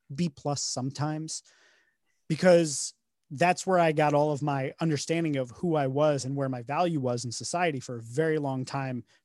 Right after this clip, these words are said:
throughout schooling, which is I thought I was just a, I wasn't particularly smart.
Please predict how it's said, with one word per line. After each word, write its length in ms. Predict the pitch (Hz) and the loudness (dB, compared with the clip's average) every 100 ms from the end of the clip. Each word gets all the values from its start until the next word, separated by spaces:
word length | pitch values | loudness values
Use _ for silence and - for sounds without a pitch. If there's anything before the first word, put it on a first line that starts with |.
| _ | _
throughout 300 | 156 147 127 | -2 0 -2
schooling, 400 | - 330 233 113 | -2 0 0 -2
which 180 | 120 - | -6 -6
is 60 | |
I 80 | 135 | -6
thought 240 | 127 135 135 | -4 -6 -4
I 60 | |
was 120 | 139 | -4
just 240 | - 139 - | -6 -6 -2
a, 160 | 135 135 - _ _ _ | -4 -4 -12 _ _ _
I 40 | 131 | 4
wasn't 260 | 170 165 | 6 6
particularly 400 | 160 165 165 170 | 2 -2 2 0
smart. 440 | 160 156 147 156 | 2 4 4 4